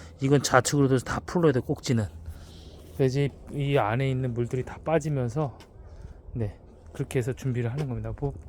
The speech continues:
보온재 감고 할 필요가 없어요. 다 그렇게 하시더라고요. 자, 오늘 여기까지 이렇게, 어, 수도 배관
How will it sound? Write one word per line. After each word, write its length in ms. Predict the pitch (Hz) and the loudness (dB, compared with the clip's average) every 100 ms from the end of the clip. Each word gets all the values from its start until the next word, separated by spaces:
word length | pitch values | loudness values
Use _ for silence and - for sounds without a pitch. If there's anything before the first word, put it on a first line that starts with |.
| - - - - | -14 -16 -16 -4
보온재 360 | - 160 175 165 | 4 4 4 2
감고 420 | - - 147 165 | 0 -2 0 0
할 160 | 175 190 | 0 -2
필요가 320 | - 208 170 | -4 -4 -4
없어요. 340 | - 131 123 - | -2 -4 -4 -8
다 160 | - 139 | -10 -4
그렇게 280 | 139 - 143 | -2 0 -2
하시더라고요. 480 | 127 - 113 107 - - - - - - - - - - - - - | -2 -4 -6 -6 -16 -20 -20 -18 -16 -16 -18 -18 -20 -20 -20 -18 -4
자, 200 | 147 117 - - | -2 -2 -4 -2
오늘 260 | 143 156 | 2 6
여기까지 540 | 135 123 147 135 170 196 - - - - - | 6 6 4 4 2 0 -4 -16 -20 -20 -14
이렇게, 340 | 135 139 120 - - - - - - - - - - - | -8 -4 -6 -8 -16 -16 -16 -14 -14 -14 -16 -20 -20 -12
어, 300 | 120 117 104 - - - - - - - - - 139 | -6 -4 -6 -12 -20 -20 -20 -20 -20 -18 -16 -14 -12
수도 240 | - 180 | -2 0
배관 440 | 143 127 131 175 | 0 0 0 -2